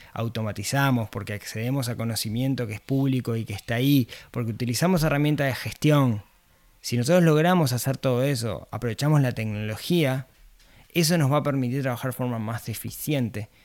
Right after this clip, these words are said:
construir mejores relaciones con nuestros clientes, con nuestros jefes, hacer mejor el trabajo y eso va a terminar redituando en que van a aumentar nuestros ingresos. Entonces me parece que el hecho de que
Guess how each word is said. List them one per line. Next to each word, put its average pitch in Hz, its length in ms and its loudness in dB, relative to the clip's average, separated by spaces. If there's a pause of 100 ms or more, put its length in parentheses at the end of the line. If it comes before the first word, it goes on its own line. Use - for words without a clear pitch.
(280)
construir 127 420 0
mejores 143 400 -2
relaciones 123 400 -4
con 107 120 -6
nuestros 101 260 -10
clientes, 117 720 -4 (100)
con 92 160 -10
nuestros 92 320 -12
jefes, 117 460 -6 (120)
hacer 117 400 -8 (520)
mejor 120 760 0
el 104 240 -8
trabajo 110 560 -4 (220)
y 143 180 2
eso 139 240 0
va 131 80 0
a 123 60 -6
terminar 120 440 -4
redituando 113 680 -6
en 110 220 -6
que 110 120 -6
van 107 140 -4
a 110 40 -4
aumentar 104 340 -8
nuestros 98 380 -10
ingresos. - 680 -10 (220)
Entonces 131 260 0
me 127 140 4
parece 131 360 -4
que 127 80 -6
el 123 80 -4
hecho 127 220 -6
de 127 140 -2
que 127 320 -4